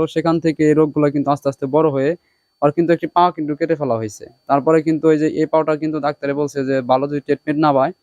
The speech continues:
তাহলে কিন্তু এই পাটা কেটে ফেলা হবে। তো সেই ক্ষেত্রে থেকে যারা, আহ, দেশ এবং দেশের বাইরে থেকে যারা ভিডিওগুলো দেখছেন এবং যে গ্রামবাসী যারা আছেন, সর্বোচ্চ চেষ্টা করবেন,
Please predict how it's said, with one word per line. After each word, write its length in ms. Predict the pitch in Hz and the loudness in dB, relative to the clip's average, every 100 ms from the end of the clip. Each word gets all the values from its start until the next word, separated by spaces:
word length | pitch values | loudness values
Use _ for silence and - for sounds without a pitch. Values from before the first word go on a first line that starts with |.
| _ _ _ _ | _ _ _ _
তাহলে 120 | 135 143 | 0 2
কিন্তু 180 | 156 156 | 2 2
এই 80 | 156 | 2
পাটা 160 | 147 | 0
কেটে 200 | 143 160 | -2 -4
ফেলা 220 | 151 139 117 | -2 -2 -2
হবে। 220 | 110 113 | -2 -6
তো 140 | - 139 | -6 -8
সেই 180 | - 170 | -2 -2
ক্ষেত্রে 280 | 165 180 185 | 0 0 2
থেকে 220 | 170 156 | 2 2
যারা, 240 | 147 147 147 147 _ _ _ _ _ _ - | 4 4 2 -2 _ _ _ _ _ _ -4
আহ, 140 | 131 | 0
দেশ 200 | 127 143 160 | 2 0 2
এবং 140 | 151 147 | 2 2
দেশের 240 | 156 147 | 2 0
বাইরে 220 | 143 143 | 0 0
থেকে 200 | - 139 135 | -2 -4 0
যারা 180 | 135 131 | 0 0
ভিডিওগুলো 380 | 131 135 135 131 | -2 -2 -2 -2
দেখছেন 320 | 135 - 135 | -4 -4 -2
এবং 180 | 135 139 139 127 | 0 2 2 0
যে 80 | 123 | 0
গ্রামবাসী 460 | 143 156 151 147 139 | 2 2 2 0 0
যারা 180 | 135 131 | 2 0
আছেন, 260 | 127 135 165 160 | -2 -6 -8 -8
সর্বোচ্চ 400 | - 147 147 147 | -2 0 0 -4
চেষ্টা 300 | 143 156 160 | -4 -2 0
করবেন, 300 | 151 147 139 | 0 0 0